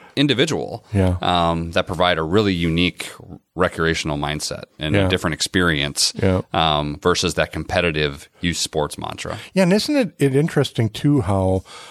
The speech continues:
Speaker 2: um, so much of our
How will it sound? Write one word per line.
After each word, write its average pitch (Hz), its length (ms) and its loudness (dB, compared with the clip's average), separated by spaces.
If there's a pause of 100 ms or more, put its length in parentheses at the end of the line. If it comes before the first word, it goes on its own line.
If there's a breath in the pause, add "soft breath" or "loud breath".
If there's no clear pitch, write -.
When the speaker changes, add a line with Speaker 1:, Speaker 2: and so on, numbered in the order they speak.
(140 loud breath)
Speaker 2:
um, 95 340 0
so 196 400 2
much 151 540 2
of 101 580 0
our 92 300 -2